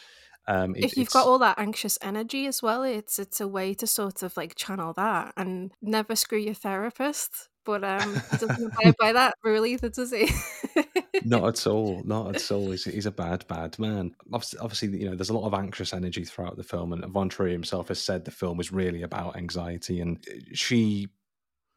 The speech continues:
Speaker 1: is often sort of reprimanded for wanting to have sex and, you know, have any kind of, like, uh, desire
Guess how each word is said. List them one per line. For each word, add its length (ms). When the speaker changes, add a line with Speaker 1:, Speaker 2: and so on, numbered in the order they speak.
Speaker 1:
is 340
often 400
sort 340
of 320
reprimanded 880
for 680
wanting 480
to 100
have 240
sex 440
and, 200
you 60
know, 60
have 260
any 180
kind 220
of, 80
like, 320
uh, 540
desire 720